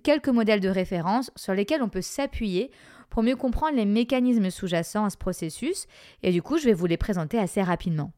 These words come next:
Facilement, vous avez déjà dû entendre parler de la fameuse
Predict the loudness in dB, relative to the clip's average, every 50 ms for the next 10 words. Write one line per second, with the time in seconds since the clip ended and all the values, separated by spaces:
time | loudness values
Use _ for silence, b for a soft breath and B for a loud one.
0 | _ _ _ _ _ _ _ _ _ b b b b b b b b b b b
1 | b b b b b -4 4 4 6 6 6 4 6 6 4 4 4 6 6 6
2 | 8 8 6 4 4 4 2 4 6 6 6 6 6 4 4 4 2 2 2 2
3 | 4 4 4 4 6 4 4 4 6 4 4 2 0 2 4 4 4 6 4 2
4 | 2 0